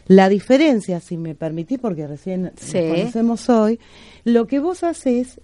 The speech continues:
Speaker 1: es atendés a la persona
Speaker 2: Claro.
Speaker 1: en general.
Speaker 2: Exacto.
Speaker 1: Y eso,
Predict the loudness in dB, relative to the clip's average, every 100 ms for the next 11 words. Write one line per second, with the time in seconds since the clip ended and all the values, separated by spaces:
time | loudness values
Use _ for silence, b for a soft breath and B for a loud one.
0 | -6 -4 -4 -8 -2 -2 0 0 0 -2
1 | -6 -6 -6 -6 -8 -8 -6 -2 0 0
2 | -4 -8 -2 2 2 0 -6 -16 -4 0
3 | 2 0 -2 -4 -6 -10 -14 -14 -14 -10
4 | 0 4 4 2 -2 -4 -4 -6